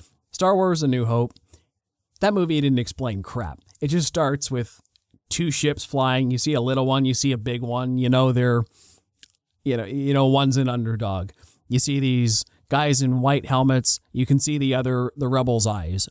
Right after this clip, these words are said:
Okay, the ones you can't see the eyes, they don't have a soul. It's dark. It's, okay, they're, like, all in the same uniforms. They're some kind of, um,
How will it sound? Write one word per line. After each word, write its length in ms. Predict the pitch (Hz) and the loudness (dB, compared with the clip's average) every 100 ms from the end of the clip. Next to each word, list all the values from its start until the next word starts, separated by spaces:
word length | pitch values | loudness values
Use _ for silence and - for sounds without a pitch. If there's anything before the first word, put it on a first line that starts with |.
| - | -2
Okay, 360 | 147 131 90 107 - - | 0 0 -4 -8 -14 -4
the 80 | 131 | 0
ones 240 | 143 131 | 2 2
you 60 | 139 | 2
can't 280 | 143 139 | 2 2
see 140 | - 139 | 0 0
the 140 | 127 | 2
eyes, 320 | 127 131 123 | 2 2 0
they 120 | 120 131 | 0 2
don't 140 | 127 | 2
have 160 | 127 123 | 2 2
a 60 | |
soul. 400 | - 135 123 120 | 2 2 0 0
It's 160 | 110 - | -2 -4
dark. 500 | 143 123 123 117 - | 0 2 0 -2 -4
It's, 260 | 113 - - - - _ | -2 -2 -4 -14 -20 _
okay, 380 | 139 - 113 101 | -2 0 0 0
they're, 180 | 113 120 | 0 2
like, 380 | 120 117 - - _ _ - | 0 -2 -6 -18 _ _ 0
all 260 | 135 135 | 4 4
in 140 | 131 123 | 4 4
the 80 | 117 | 2
same 260 | 131 123 | 0 -2
uniforms. 680 | 120 123 117 123 120 120 113 | -2 -2 -4 -2 0 0 0
They're 340 | 127 120 120 110 - _ _ - | 2 2 0 -2 -8 _ _ -2
some 200 | 135 120 | 0 0
kind 320 | 127 123 123 | 0 0 0
of, 460 | 113 110 104 - _ _ _ _ - | 0 0 -4 -8 _ _ _ _ -4
um, 760 | 113 113 110 110 104 101 101 | -2 0 0 0 0 0 -2